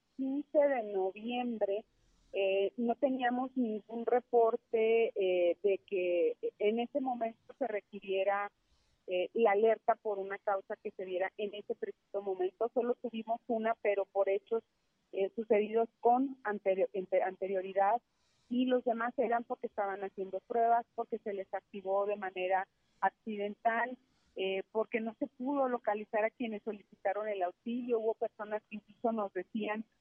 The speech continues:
que, eh, pues, desconocían, ¿verdad?, eh, el uso de la alerta. Entonces, afortunadamente, eh, ninguna ha sido, pues, con resultado positivo en el sentido de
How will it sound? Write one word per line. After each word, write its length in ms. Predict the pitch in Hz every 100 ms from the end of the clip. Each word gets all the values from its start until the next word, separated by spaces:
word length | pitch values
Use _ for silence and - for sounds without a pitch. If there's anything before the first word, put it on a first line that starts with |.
| _ _ _
que, 460 | 220 196 190 180 -
eh, 320 | - 185 180 175 _
pues, 180 | 202 185 208 190 _ -
desconocían, 960 | 208 - - 196 180 - 247 262 240
¿verdad?, 340 | 214 180 180 185 -
eh, 380 | 170 151 123 - _ - - 170 - -
el 120 | 214
uso 200 | 220 240
de 140 | 226 220
la 100 | 226
alerta. 400 | 240 254 247 247
Entonces, 460 | 247 233 - 262 - _ _ _
afortunadamente, 1300 | - - 214 - 214 220 208 233 240 233 - 233 247 _ _ _ _
eh, 260 | 180 180 -
ninguna 600 | 214 208 196 226 226 214
ha 40 | 226 -
sido, 680 | 226 214 214 214 185 151 143 269 _ _ - -
pues, 140 | - 196
con 140 | 214
resultado 600 | 208 202 208 - 196 208 -
positivo 720 | 240 - 226 _ 220 214 220
en 100 | 220
el 100 | 208
sentido 520 | - 190 - 202 208
de 160 | 208 202